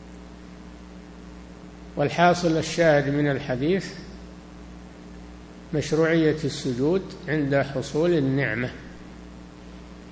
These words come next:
فإن الله لما شفع رسوله صلى الله عليه وسلم في أمته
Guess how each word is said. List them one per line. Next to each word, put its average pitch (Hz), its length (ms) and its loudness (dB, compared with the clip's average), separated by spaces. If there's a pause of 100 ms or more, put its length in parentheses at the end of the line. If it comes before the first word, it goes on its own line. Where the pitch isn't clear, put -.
(180)
فإن 147 360 4
الله 131 440 4
لما 143 360 2
شفع 120 640 0 (180)
رسوله 131 580 2
صلى 135 240 -4
الله 139 120 2
عليه 135 440 2
وسلم 131 640 -2 (1200)
في 127 120 2
أمته 143 800 2